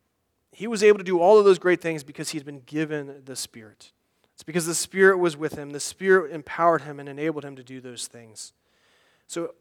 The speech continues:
all of those things that we read about David doing, it happens after this event. It's, it happens after the Spirit is poured out upon him. And how does this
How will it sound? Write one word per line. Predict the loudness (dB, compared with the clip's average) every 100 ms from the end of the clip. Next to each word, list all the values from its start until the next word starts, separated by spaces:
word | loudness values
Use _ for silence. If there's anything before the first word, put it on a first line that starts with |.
| _
all | 4 4 6
of | 4
those | 4
things | 2 0
that |
we | -2
read | 0 0
about | 2 2
David | 0 -4 -4
doing, | -4 -6
it |
happens | -4 -4 -4 -10
after | -6 -6 -6
this | -12 -10
event. | -10 -12 -14 -18 -20
It's, | -20 -20 -20 -20 _
it | -20 _ _
happens | _ -4 -4 -6 2
after | 2 2 -4
the | -10 -12
Spirit | -12 -12 -4 -2 -2
is |
poured | -8 -4 0
out | 0
upon | -2 -4 -6 -6
him. | -10 -20 _ _ _ _ _ _ _ _ _ _ _ _ _ _ _ _ _ _ _ _ _ _
And | -12
how | -2 0
does | 0
this | -2 -2 -6 -10 -16 -20